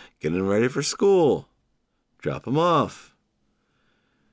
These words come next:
Go to parent-teacher night. Go learn about the children's marks. <laughs> I kinda like to say marks instead of grades. Pick the kids up from soccer.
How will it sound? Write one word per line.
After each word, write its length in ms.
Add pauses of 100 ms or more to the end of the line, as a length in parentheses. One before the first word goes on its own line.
(500)
Go 460
to 400
parent-teacher 760
night. 260
Go 160
learn 280
about 260
the 100
children's 540
marks. 600 (1500)
<laughs> 1200
I 80
kinda 260
like 140
to 60
say 180
marks 560
instead 260
of 160
grades. 580 (3250)
Pick 160 (160)
the 80
kids 320
up 200
from 160
soccer. 540